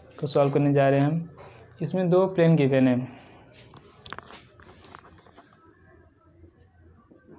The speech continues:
टू एक्स माइनस वाई प्लस फ़ोर जेड,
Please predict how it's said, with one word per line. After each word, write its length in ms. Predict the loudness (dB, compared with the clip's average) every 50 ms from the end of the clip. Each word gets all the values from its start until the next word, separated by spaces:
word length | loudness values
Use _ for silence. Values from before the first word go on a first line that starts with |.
| -20 -20 -20 _ _ _ -20 _ -20 -20 _ _ -4
टू 80 | 0
एक्स 200 | 2 2 2 2
माइनस 300 | 2 2 2 0 0 0 0
वाई 260 | 0 2 2 0 0
प्लस 300 | -2 -2 -2 -2 -2 -4
फ़ोर 280 | -4 -2 0 2 2 2
जेड, 320 | 2 2 2 0 -2 -4